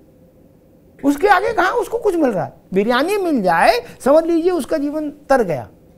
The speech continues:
चाहे अजमेर शरीफ का मामला हो और चाहे निजामुद्दीन औलिया का मामला हो। तो इस पर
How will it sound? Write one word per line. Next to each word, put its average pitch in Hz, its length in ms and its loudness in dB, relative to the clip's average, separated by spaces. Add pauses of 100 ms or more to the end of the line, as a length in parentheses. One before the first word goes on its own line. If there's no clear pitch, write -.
(1500)
चाहे 294 440 4
अजमेर 214 360 0
शरीफ 254 340 -2
का 285 120 0
मामला 285 340 2
हो 339 260 4 (180)
और 233 60 -4
चाहे 247 300 0
निजामुद्दीन 190 540 -4
औलिया 185 260 -4
का 277 120 -14
मामला 349 300 -12
हो। 247 140 -12 (1300)
तो 247 60 -12
इस - 260 -2
पर 277 560 0